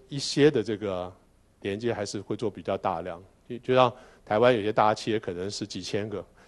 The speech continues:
那可能在一些更大的一些国外企业可能几万个。那我说：“你最后的这个几千或几万的以后，你最重要的这个关键是在哪里？”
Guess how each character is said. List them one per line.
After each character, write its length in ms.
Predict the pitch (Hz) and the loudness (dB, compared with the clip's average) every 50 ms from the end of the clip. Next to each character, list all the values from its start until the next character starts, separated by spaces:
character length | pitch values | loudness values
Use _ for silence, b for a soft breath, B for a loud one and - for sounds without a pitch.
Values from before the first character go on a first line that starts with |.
| b b b b b b - | b b b b b b -4
那 180 | 127 120 113 113 | -2 -2 -2 -2
可 180 | - - 107 | -4 -6 -6
能 320 | 95 95 104 110 117 135 135 _ _ _ | -4 -4 -4 -4 -4 -6 -12 _ _ _
在 260 | - 139 120 113 104 - - - - - | 2 4 4 4 4 0 -6 -14 -14 -12
一 80 | - | -10
些 180 | 120 - 131 117 | -4 0 0 0
更 220 | 117 - 143 120 | 2 0 0 2
大 160 | 123 123 113 113 | 4 4 4 4
的 60 | 110 | 4
一 40 | 101 | 0
些 140 | 110 123 | -4 -6
国 160 | 107 - 104 107 | -4 -2 0 2
外 140 | 131 127 | 2 2
企 160 | 127 - - 123 | 2 0 -2 -4
业 40 | |
可 100 | 110 - | -4 -4
能 120 | 98 104 113 | -8 -10 -10
几 140 | - - 92 | -10 -10 -6
万 280 | 87 113 131 120 101 | -4 -2 -2 -2 -4
个。 60 | 90 92 92 _ _ b b b b b b b b b b b b | -8 -14 -20 _ _ b b b b b b b b b b b b
那 100 | - 190 | 2 2
我 80 | 175 117 | 4 4
说 200 | 113 - 175 170 | 4 2 0 0
：“你 60 | 131 107 | 0 -2
最 120 | - 151 | -4 -2
后 160 | 147 160 165 | 0 2 2
的 140 | 143 135 113 | 2 2 0
这 140 | 104 - 131 | -2 -4 -4
个 120 | 123 113 | -4 -4
几 220 | 110 - - 104 95 | -6 -6 -10 -12 -8
千 240 | - - 147 147 | -2 -2 -2 0
或 100 | 143 151 | 0 -2
几 140 | 143 - 101 95 | -2 -2 -4 -2
万 320 | 107 127 135 117 104 95 120 156 147 | 0 0 0 0 -4 -6 -12 -18 -14
的 120 | - 107 95 | -10 -10 -10
以 180 | 98 101 92 | -8 -10 -10
后， 260 | 95 117 110 101 107 - b b b b b b - | -6 -6 -6 -6 -6 -10 b b b b b b -14
你 60 | 110 | -8
最 180 | - - 190 156 | 0 0 0 2
重 160 | 147 170 156 | 2 2 4
要 160 | 151 143 131 | 4 4 4
的 100 | 117 107 | 2 0
这 120 | 98 120 117 | -2 -2 -2
个 200 | 110 107 101 - 196 220 240 - | -2 -2 -4 -6 -10 -18 -14 -6
关 160 | - 139 131 143 | 0 0 0 2
键 140 | 156 143 | 2 -2
是 100 | 127 - | -2 -2
在 140 | - 113 92 | -6 -8 -8
哪 180 | 87 82 78 82 | -8 -10 -12 -12
里？” 140 | 90 92 | -12 -16